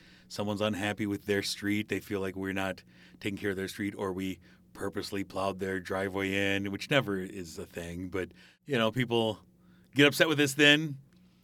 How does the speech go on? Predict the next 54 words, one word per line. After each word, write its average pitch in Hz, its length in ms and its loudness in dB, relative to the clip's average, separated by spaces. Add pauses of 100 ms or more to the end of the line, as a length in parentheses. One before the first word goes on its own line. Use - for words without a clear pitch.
(280)
I 190 160 10
feel 196 480 4
for 143 160 2
me 143 240 8 (120)
in 131 120 0
particular, 117 440 2
and 113 80 4
I 110 60 6
think 110 220 -2
for 113 80 -2
a 107 60 2
lot 101 180 0
of 92 80 -8
the, 92 260 -6 (240)
a 123 60 -6
lot 92 180 -4
of 87 80 -10
the - 20 -16
people 95 220 -8
that 87 80 -6
I 87 60 -10
work 85 240 -12
with, 85 180 -14
the 247 80 -8
recognition 135 560 4
you 98 80 -2
want 98 200 0
is 90 140 -4
just - 280 -6
that 107 140 -4
you 135 240 2
yourself 104 460 0
did 92 140 -6
a 85 40 -8
good 85 140 -10
job. 85 200 -16 (100)
No 220 140 2
one's 208 160 4
following 110 440 2
me 101 160 0
around 95 460 0
being 92 140 -6
like, 85 200 -12
"Oh, 110 60 -10
you 98 100 -10
did 101 140 0
a 110 60 -2
great 120 200 -4
job 117 220 0
on 104 120 2
that 104 140 4
corner 120 400 4
there. 92 200 -2 (120)
Oh, - 60 0